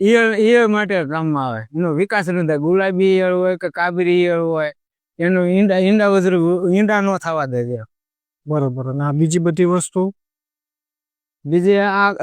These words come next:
Speaker 1: જૂનું ગવખળ છે છ મહિનાનું. પાંચસો એમ એલ,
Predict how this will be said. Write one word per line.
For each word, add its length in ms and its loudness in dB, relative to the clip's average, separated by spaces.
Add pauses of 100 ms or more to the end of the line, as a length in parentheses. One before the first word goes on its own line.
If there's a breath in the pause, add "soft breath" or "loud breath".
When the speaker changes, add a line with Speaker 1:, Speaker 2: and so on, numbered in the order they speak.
(100)
Speaker 1:
જૂનું 320 2
ગવખળ 420 -2
છે 140 -2
છ 120 -4
મહિનાનું. 640 -2 (1120)
પાંચસો 420 0
એમ 160 2
એલ, 200 -2